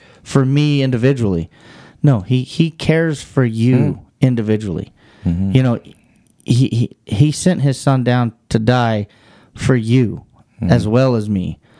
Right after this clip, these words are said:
Speaker 2: Mm-hmm.
Speaker 1: But, you know, if I fall away, he still died for you.
Speaker 2: Mm-hmm.
Speaker 1: You know, and, and
Speaker 2: There's
Speaker 1: we
Speaker 2: a song that we sing, "He cares for you."
Speaker 1: Oh, yeah.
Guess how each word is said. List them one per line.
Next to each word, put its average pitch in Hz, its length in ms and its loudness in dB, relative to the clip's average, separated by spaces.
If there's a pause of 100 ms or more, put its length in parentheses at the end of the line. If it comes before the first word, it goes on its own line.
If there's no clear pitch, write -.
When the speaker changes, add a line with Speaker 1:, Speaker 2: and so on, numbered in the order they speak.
Speaker 2:
Mm-hmm. 82 300 -4
Speaker 1:
But, 131 340 0 (920)
you 87 320 0
know, 90 60 -2
if 113 120 -2
I 139 100 4
fall 131 260 0
away, 113 220 0
he 113 120 -2
still 143 240 0
died 113 240 -2
for 101 100 -2
you. 98 280 -2 (200)
Speaker 2:
Mm-hmm. 135 200 -2 (220)
Speaker 1:
You 113 120 2
know, 95 320 -2
and, 127 260 0
and 123 320 0 (1400)
Speaker 2:
There's 123 200 2
Speaker 1:
we 156 60 2
Speaker 2:
a 147 40 -2
song 110 400 -4
that 95 80 -4
we 92 140 -2
sing, 95 340 -4 (1120)
"He 104 160 0
cares 95 340 -2
for 92 160 -2
you." 95 260 -2 (600)
Speaker 1:
Oh, 165 200 2
yeah. 135 300 0